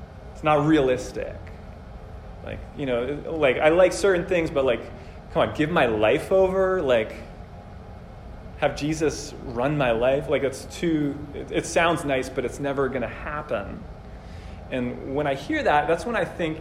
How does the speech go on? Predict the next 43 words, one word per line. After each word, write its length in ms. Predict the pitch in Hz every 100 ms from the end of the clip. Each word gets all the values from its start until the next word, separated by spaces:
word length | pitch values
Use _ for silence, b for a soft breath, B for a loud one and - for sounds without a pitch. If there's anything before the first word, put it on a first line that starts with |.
| -
you 80 | 139
know, 160 | 127
like, 280 | 127 117 -
you 80 | 139
need 200 | 143 156
to 80 | 123
see 420 | - - 165 160
Jesus 500 | - 160 147 127 -
as 220 | 123 -
he, 80 | - -
you 140 | 156
haven't 340 | 180 175 127
met 160 | 143 170
him 220 | 165 117
yet, 320 | 113 104 104 B B B B -
as 300 | 135 147 160
he 200 | - 143 131
is. 760 | 135 107 95 98 95 - - - - 123
Like, 160 | -
you 80 | 131
really 300 | 131 156 160
need 160 | 143 127
to 80 |
see 320 | 104 - 151 143
him 240 | 131 110
and 240 | 101 101
meet 200 | 117 135 113
him. 340 | 104 98 95 B B B B B
And 300 | 120 117 117
we 100 | 147
actually 320 | 208 - 196
meet 320 | 135 127 165 180
him 360 | - 139 131
here, 760 | 123 - - 185 101 98 107 - - - - - - - - - - - - - -
'cause 120 | 147 143
he's 180 | 147
not 240 | 180 202 -
just 320 | 151 147 -
a 80 | 131
king, 640 | - - 135 98 101 120 156 - - - - - - - - - - - - - -
uh, 200 | 107 104
but 120 | 120
he's 380 | - 147 135